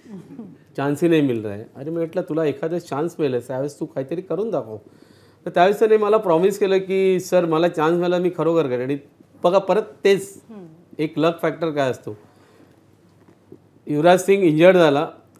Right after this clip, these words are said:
आणि त्याला साऊथ आफ्रिकेने त्याला चान्स मिळाला. त्यावेळेस त्यांनी पन्नास धावाची खेळी केली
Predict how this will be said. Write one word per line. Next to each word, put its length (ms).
आणि 160
त्याला 360
साऊथ 140
आफ्रिकेने 360
त्याला 180
चान्स 280
मिळाला. 220
त्यावेळेस 440
त्यांनी 180
पन्नास 560
धावाची 300
खेळी 300
केली 280